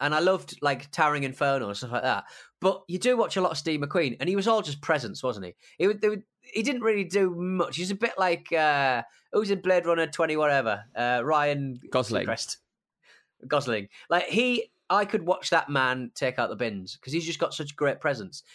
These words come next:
Speaker 1: He doesn't really have to act at any point. Um, like, the most amount of acting I, I think he's ever done is, like, Lars and the Real Girl,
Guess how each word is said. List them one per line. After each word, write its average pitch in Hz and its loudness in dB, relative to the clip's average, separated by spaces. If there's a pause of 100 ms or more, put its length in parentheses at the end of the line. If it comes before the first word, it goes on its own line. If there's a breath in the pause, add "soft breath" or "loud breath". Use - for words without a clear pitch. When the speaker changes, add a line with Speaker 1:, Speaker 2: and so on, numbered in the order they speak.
Speaker 1:
He 170 2
doesn't 196 0
really 160 0
have 143 0
to 120 -4
act - -4
at 127 -6
any 107 -8
point. 95 -6 (320 soft breath)
Um, 120 0 (420)
like, 151 -2
the 165 0
most 185 0
amount 165 2
of 156 4
acting 147 -4
I, 131 0
I 131 0
think 147 -4
he's 123 -4
ever 120 0
done 123 0
is, 101 -8
like, 110 -2
Lars 113 0
and 113 -8
the 107 -4
Real 110 -2
Girl, 90 -4